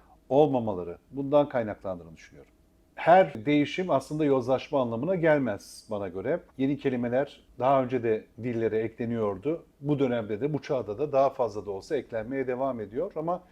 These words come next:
e, eski kelimelerin de unutulmaması gerekiyor. Kökünden kopup dil savrulmuş oluyor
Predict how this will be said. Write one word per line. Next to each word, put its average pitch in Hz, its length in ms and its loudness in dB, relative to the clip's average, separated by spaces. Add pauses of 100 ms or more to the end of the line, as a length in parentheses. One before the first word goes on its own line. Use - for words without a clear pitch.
(120)
e, 120 60 -4
eski 123 440 -4
kelimelerin 139 580 0
de 196 200 2
unutulmaması 139 920 -2 (400)
gerekiyor. 113 720 -4 (380)
Kökünden 135 500 2
kopup 160 340 -8 (300)
dil 151 260 0
savrulmuş 127 640 -2
oluyor 98 320 -4